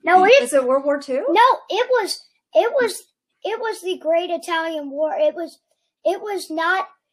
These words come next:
Speaker 1: it was way bef-, it was setting up in Italy, and, and World War Two was back, was up in the forties, and this
Speaker 3: Yeah, I
Speaker 1: was
Speaker 3: thought,
Speaker 1: back.
Speaker 3: I think it's before World
Speaker 1: It,
Speaker 3: War Two, isn't
Speaker 1: it
Speaker 3: it?
Speaker 1: took,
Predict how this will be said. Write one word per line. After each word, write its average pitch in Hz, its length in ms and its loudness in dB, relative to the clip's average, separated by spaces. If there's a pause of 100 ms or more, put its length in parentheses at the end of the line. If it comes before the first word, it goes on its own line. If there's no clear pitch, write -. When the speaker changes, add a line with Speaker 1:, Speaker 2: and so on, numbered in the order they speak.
(160)
Speaker 1:
it 453 160 -6
was 415 220 -4
way 277 540 -2
bef-, 285 240 -4 (580)
it 440 140 -4
was 392 240 -6 (120)
setting 381 360 -2
up 349 280 -2
in 294 320 -6
Italy, 403 540 -4 (100)
and, 285 240 -8 (560)
and 302 300 -4 (720)
World 370 300 0
War 381 180 -4
Two 392 200 -8
was 339 180 -8
back, 339 360 0 (300)
was 302 180 -2 (200)
up 339 280 0
in 311 140 -2
the 269 80 -10 (160)
forties, 339 480 -2
and 262 220 -8 (500)
this 330 120 -4
Speaker 3:
Yeah, 466 180 -4
I 392 40 0
Speaker 1:
was 311 100 -4
Speaker 3:
thought, 247 80 -12
Speaker 1:
back. 370 120 0
Speaker 3:
I 440 160 -2
think - 60 -8
it's 554 160 -8
before 427 420 -14
World 427 140 -6
Speaker 1:
It, 453 80 -8
Speaker 3:
War 185 100 -6
Two, - 160 -18 (100)
isn't 370 60 -6
Speaker 1:
it 440 160 -2
Speaker 3:
it? 403 80 -16
Speaker 1:
took, 440 240 -6